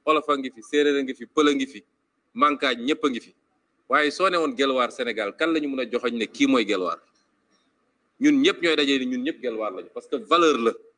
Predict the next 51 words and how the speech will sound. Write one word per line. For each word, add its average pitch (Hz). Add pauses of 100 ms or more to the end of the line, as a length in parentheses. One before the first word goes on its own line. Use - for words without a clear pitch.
(440)
du 120
ethnie. 117 (1000)
Kenn 208
du 190
nangu 175
ñu 156
génne 151
la 180
ci 175
Gelwaar 120
yi. 92 (1120)
Fii 165
am 131
na 165
parti 165
yoo 165
xam 156
ne 160
nañ 160
ay 156
républicain 156
lañu, 202 (960)
mais 127
est-ce 160
que -
am 165
na 156
ku 151
nekk 143
fii 131
koo 135
xam 123
ne 120
di -
nga -
nangu 117
ñu 120
ne 120
la 113
yow 117
doo 123
républicain? 101 (1500)
Am 127
na 139
parti 147
yoo 151
xam 147
ne 151
nañ 151
démocrate 165
lañu, 214